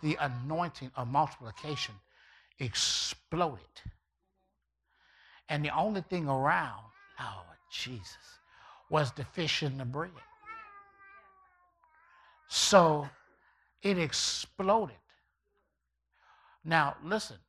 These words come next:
the disciples saw it. Right? They saw it.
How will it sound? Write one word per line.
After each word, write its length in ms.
the 100
disciples 1080
saw 600
it. 80
Right? 260
They 180
saw 320
it. 80